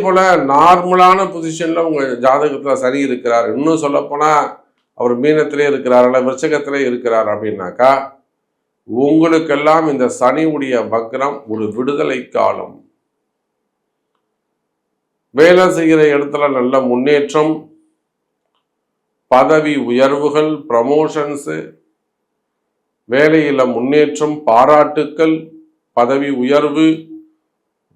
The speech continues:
அது உள்நாடாக இருந்தாலும் வெளிநாடாக இருந்தாலும் கவர்மெண்ட் ஜாபாக இருந்தாலும் பிரைவேட் ஜாபாக இருந்தாலும் நல்ல ஒரு, ஒரு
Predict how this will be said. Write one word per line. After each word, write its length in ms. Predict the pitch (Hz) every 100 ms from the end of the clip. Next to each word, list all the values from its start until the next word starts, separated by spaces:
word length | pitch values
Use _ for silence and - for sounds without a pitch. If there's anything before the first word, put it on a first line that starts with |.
| _ _ _ -
அது 140 | 151 139 123 131
உள்நாடாக 640 | 143 156 151 143 139 135 135
இருந்தாலும் 580 | 123 123 127 123 131 147 135
வெளிநாடாக 600 | 123 135 143 135 135 131 120
இருந்தாலும் 540 | 113 117 113 110 139 135
கவர்மெண்ட் 480 | 123 135 139 139 127
ஜாபாக 380 | 127 120 120 113 120
இருந்தாலும் 520 | 107 107 107 113 135 123
பிரைவேட் 440 | 123 139 147 143 131
ஜாபாக 420 | 127 123 120 113 113
இருந்தாலும் 580 | 107 104 104 104 120 135 135 - _ _ _ _ _ _ _ _ _ _ _ _ _ _ _ 131
நல்ல 200 | 156 165
ஒரு, 100 | 156
ஒரு 100 | 147